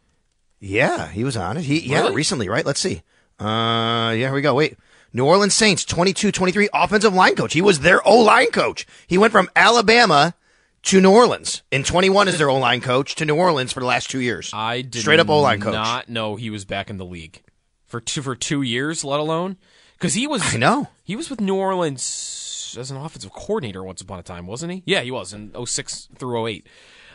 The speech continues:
Speaker 2: Um, that's funny. I did not know Doug Marrone was back in the league. Well, I guess he's not now.
Speaker 1: He's, as of, as of this week, he's not, apparently. That's
Speaker 2: He
Speaker 1: right.
Speaker 2: was, he was dismissed on, uh, February third, it says.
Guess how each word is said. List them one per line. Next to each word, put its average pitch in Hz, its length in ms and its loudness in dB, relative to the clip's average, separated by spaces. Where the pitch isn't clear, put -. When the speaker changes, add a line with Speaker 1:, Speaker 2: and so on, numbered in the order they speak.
Speaker 2:
Um, 110 680 -2
that's 135 280 -4
funny. 110 320 -6
I 107 60 -8
did 127 140 -6
not 131 260 -2
know 120 160 -4
Doug 117 200 -6
Marrone 104 300 -8
was 98 120 -14
back 98 200 -8
in 90 80 -16
the 92 80 -12
league. 85 300 -14
Well, 202 100 2
I 208 80 0
guess 214 140 -4
he's 175 120 -6
not 180 200 -2
now. 156 340 -4
Speaker 1:
He's, 156 180 2
as 185 540 0
of, 170 140 2
as 175 180 4
of 175 320 2
this 185 180 2
week, 220 220 0
he's 113 160 -2
not, 123 180 2
apparently. 127 460 -2
That's 113 200 -4
Speaker 2:
He 165 100 0
Speaker 1:
right. 180 120 2
Speaker 2:
was, 180 200 -2
he 180 100 -8
was 180 160 -4
dismissed 185 720 -2
on, 147 160 -2
uh, 139 220 0
February 151 560 -4
third, 131 340 -6
it 95 100 -14
says. - 360 -14